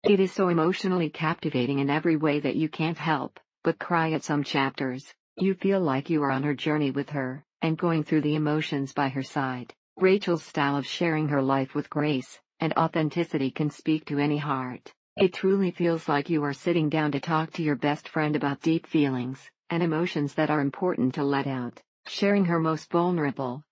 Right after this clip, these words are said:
soul-crushing experiences in a way that is cathartic to her, and hopefully gives hopes to those also struggling with grief. She has a special gift that allows her to share, connect, and make you feel as if you have known her all your life.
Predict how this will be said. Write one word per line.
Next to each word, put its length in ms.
soul-crushing 800
experiences 880
in 100
a 60
way 240
that 180
is 140
cathartic 580
to 140
her, 280
and 140
hopefully 460
gives 300
hopes 400
to 100
those 280
also 380
struggling 640
with 160
grief. 460
She 200
has 160
a 80
special 420
gift 300
that 160
allows 380
her 100
to 100
share, 500
connect, 540
and 160
make 220
you 100
feel 320
as 160
if 140
you 120
have 120
known 240
her 180
all 160
your 160
life. 460